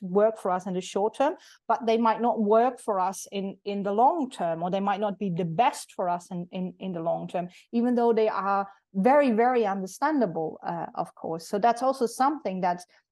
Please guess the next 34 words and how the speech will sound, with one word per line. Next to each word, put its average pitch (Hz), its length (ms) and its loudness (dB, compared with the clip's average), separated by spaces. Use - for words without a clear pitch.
scarcity, 247 960 2
uh, 196 320 2
and 185 140 -2
poverty 254 640 2
and 180 160 -6
all 175 200 -2
that 175 260 -2
is 190 120 -4
doing 220 460 2
with 165 160 -6
us. - 340 -10
Um, 196 540 2
and 226 120 2
also, 240 260 4
of - 140 -4
course, 247 280 2
what 226 120 2
you 220 120 -2
see 320 340 0
in, 214 200 0
in 202 200 -2
societies 233 720 0
is 208 120 -6
that 214 200 -2
the 214 80 -2
gap 247 300 2
between, 240 760 2
um, 190 540 -2
uh, 185 300 -6
the 185 120 0
rich 254 420 2
and 208 140 -2
the 190 160 -4
poor 285 540 4